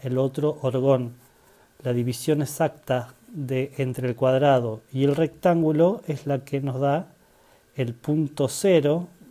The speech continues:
digamos, donde se abrirían los dos éteres y de donde podemos sacar la energía libre.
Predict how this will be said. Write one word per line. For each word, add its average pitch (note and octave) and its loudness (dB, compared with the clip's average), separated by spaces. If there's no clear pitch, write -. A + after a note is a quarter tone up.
digamos, C#3 -2
donde A#2+ -4
se - -6
abrirían B2+ 2
los A#2 -6
dos C3+ -2
éteres D#3+ 0
y C3+ -2
de B2+ 2
donde B2+ 2
podemos C3+ 2
sacar C3 -4
la C3 -2
energía B2 0
libre. A#2 -2